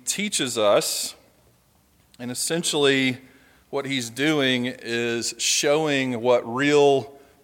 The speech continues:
biblical right preaching is supposed to be. I think that's important for us as we enter into a culture where so often what is being done in the pulpit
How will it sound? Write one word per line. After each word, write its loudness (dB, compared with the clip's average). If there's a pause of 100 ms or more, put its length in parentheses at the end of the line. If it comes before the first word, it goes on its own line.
biblical 2
right 2
preaching -8 (760)
is -6
supposed -4
to -12
be. -4 (1600)
I -20
think -10
that's 2
important 2
for -2
us 4
as -8
we -2 (200)
enter 2
into 0
a 2
culture -2 (920)
where -8
so -2
often -4 (360)
what -4
is -10
being -4
done 2
in -6
the -6
pulpit -2